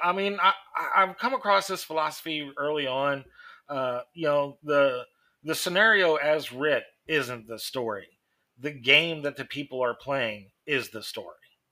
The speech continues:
You know, uh, you can take, uh, the elements of the, of the scenario and, and put it into the story, but it's rarely, I mean, I've run several scenarios, uh, many times. It rarely ends up the same,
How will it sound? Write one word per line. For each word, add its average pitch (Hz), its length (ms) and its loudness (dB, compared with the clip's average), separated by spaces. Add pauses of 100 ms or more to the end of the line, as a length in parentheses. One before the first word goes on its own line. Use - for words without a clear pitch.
(420)
You 139 160 -6
know, 113 320 -2 (400)
uh, 117 340 -6
you 151 200 -8
can 147 320 -6
take, 175 420 -4 (640)
uh, 127 240 -4
the 135 180 -14
elements 151 480 2
of 165 400 2
the, 139 340 2
of 147 160 -2
the 175 100 -2
scenario 110 800 2 (520)
and, 120 200 -8
and 113 280 -16
put 160 180 -2
it 127 120 0
into 196 240 -2
the - 120 -6
story, 123 400 0
but 120 120 0
it's 123 180 -6
rarely, 160 840 2
I 139 80 0
mean, 143 140 0
I've 135 120 -2
run 143 260 2
several 131 360 0
scenarios, 110 580 -4 (460)
uh, 110 260 -4 (120)
many 135 420 -4
times. 117 420 -4 (280)
It 135 160 -6
rarely 143 560 2
ends 127 240 0
up 113 240 6 (520)
the 123 140 -6
same, 113 280 -4